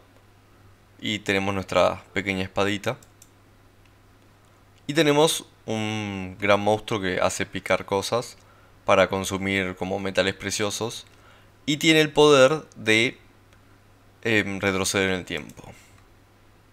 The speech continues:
Entonces, bueno, le dan la espada. Vemos un ascensor que va a ser nuestra salida con un candado. Y cuando tratamos de escapar, él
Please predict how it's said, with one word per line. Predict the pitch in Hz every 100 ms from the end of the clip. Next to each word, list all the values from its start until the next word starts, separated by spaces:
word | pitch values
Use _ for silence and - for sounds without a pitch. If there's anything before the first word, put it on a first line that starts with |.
| _ _ _ _ _ _ _
Entonces, | - 104 98
bueno, | 98 92
le | -
dan | 98 95
la | 104
espada. | 113 - 156 147 147 160 - _ _ _ _ _ _ _ _ - _ _ _ -
Vemos | 104 98 95
un | 101
ascensor | 95 98 95 120 110
que |
va | 92
a | 90
ser | 95
nuestra | 98 95 107
salida | 113 120 131 127 143 -
con | 101
un | 95
candado. | 107 131 131 123 127 143 - - - - _ - _ -
Y | 185
cuando | 165 135 113
tratamos | 110 123 113 104
de | 117
escapar, | 147 - 135 127 120 - - _ _ _ _ _ _ _ _ -
él | 110 98